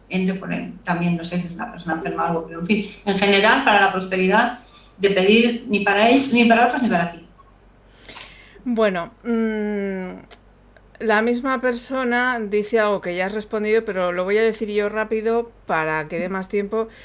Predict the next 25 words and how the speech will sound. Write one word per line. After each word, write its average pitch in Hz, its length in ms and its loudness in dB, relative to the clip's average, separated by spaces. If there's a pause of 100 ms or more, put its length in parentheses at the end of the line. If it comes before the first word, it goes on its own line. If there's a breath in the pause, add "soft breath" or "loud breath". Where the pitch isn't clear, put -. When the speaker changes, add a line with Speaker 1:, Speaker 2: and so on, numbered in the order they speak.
(220 loud breath)
Speaker 2:
Dice, 226 1000 0
"Entonces 254 460 -2
decimos, 233 580 0
'Yo 240 180 4
soy 262 240 0
decretando 226 600 -2
el 233 60 -2
trabajo 214 440 -4
perfecto'". 190 540 -6
Bueno, 190 260 -6
eso 190 140 -8
es 202 100 -8
una, 190 800 -2
según 196 300 -8
lo 196 120 -6
que 185 120 -8
ya 185 120 -4
has 175 80 -6
dicho, 202 380 -6
bueno, 185 220 -6
yo 175 140 -8
también 185 300 -8
lo, 170 460 -6
lo 170 540 -6
comparto. 185 640 -6